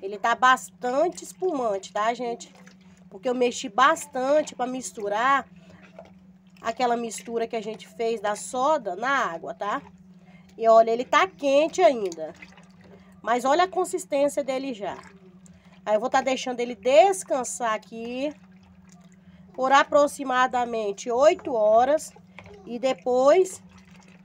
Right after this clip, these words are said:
eu volto pra poder tá mostrando vocês, tá? Como foi que ficou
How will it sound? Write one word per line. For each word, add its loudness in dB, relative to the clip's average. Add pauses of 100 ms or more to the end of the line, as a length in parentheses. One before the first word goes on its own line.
(240)
eu 2
volto 2
pra 0
poder -6
tá -6
mostrando -6
vocês, -4
tá? 0
Como -6
foi -4
que -16
ficou -4